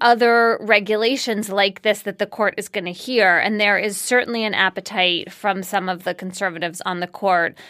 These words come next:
to start striking down more regulation. So I wonder if these state-by-state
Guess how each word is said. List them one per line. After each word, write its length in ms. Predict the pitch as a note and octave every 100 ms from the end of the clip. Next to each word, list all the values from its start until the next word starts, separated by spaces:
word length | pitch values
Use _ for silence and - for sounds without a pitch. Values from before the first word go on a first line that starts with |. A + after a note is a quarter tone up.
| - _
to 100 | G#3+
start 320 | G3 A3+ G3
striking 460 | - - G#3 F#3+ F#3+
down 340 | F3+ F3+ F3
more 300 | F#3 F3+ E3+
regulation. 760 | F3 E3 F3 A3+ D4 - F#3+ F3+
So 140 | A3+
I 160 | G#3 A#3
wonder 640 | G#3+ A#3+ C4 C#4+ A#3+ G#3 F#3+
if 320 | G#3+ G#3+ - -
these 280 | A3+ G#3 F#3+
state-by-state 1200 | - - A3 A3 - G3+ G3 - - G#3+ F#3+ F3